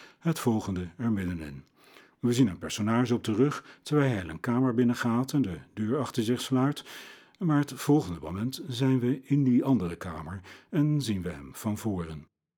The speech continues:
Op mysterieuze wijze zijn we de deur gepasseerd. Soms zien we het gebeuren van onderin een kofferbak, eh, van achterin een bankkluis,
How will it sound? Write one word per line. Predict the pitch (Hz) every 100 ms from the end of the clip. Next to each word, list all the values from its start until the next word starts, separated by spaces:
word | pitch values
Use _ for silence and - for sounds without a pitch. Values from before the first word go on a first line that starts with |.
| _ _ _ _
Op | - 131
mysterieuze | 131 143 - 107 78 65 69 101
wijze | 101 117 123 127 139 -
zijn | 123 135 135
we | 131
de | 101
deur | 87 82
gepasseerd. | - 104 92 - 78 73 - - _ _ _ _ _ _ _ _ _ _ _ _ _
Soms | - 170 165 -
zien | 117
we | 85
het | -
gebeuren | - 95 110 113 123
van | 107 80 67 -
onderin | - 107 87 78
een | 101
kofferbak, | - 131 135 113 127 135
eh, | 127 98
van | 85 78 71 65 _
achterin | - - - 90
een | 95
bankkluis, | 95 127 131 - 123 123 -